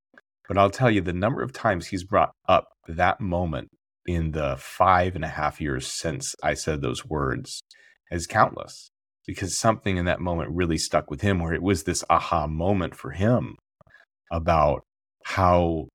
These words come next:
much pressure he put on himself and how much he let himself off the hook. And his transformation since I met him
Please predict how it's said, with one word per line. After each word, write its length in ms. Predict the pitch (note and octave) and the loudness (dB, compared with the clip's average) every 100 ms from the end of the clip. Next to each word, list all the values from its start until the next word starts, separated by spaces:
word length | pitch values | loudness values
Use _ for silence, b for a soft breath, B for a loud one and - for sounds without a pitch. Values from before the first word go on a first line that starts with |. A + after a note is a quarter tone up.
| - | -2
much 220 | A2 - | -2 -2
pressure 400 | - G#2+ G2+ A#2 | 0 2 2 -2
he 120 | F#2+ | -2
put 220 | F#2+ - G2 | -4 0 2
on 140 | G2 | 2
himself 520 | G2+ G2+ A2 A2 A2+ _ _ | -2 -2 0 0 -2 _ _
and 340 | G#2 G#2 G2 D#2+ | 2 4 4 2
how 140 | F2 | -4
much 200 | E2+ C#2 | -4 -6
he 80 | - | -4
let 160 | E2 D2 | -4 -4
himself 320 | C#2 D2 C#2+ | -4 -4 -2
off 120 | D2 - | -2 -2
the 80 | - | -2
hook. 360 | E2 - - - _ b b b _ _ E2+ | -2 -2 -6 -20 _ b b b _ _ -6
And 220 | D#2+ D#2 | -4 0
his 180 | A2+ - | 0 2
transformation 880 | A#2+ F#2 - F2+ F#2+ F#2 G2 E2 | 2 2 0 4 4 4 0 -4
since 240 | D#2 E2+ E2+ | -6 -4 -2
I 80 | D#2+ | 0
met 200 | D#2+ D#2+ | 2 0
him 320 | D#2+ D2 | -2 -4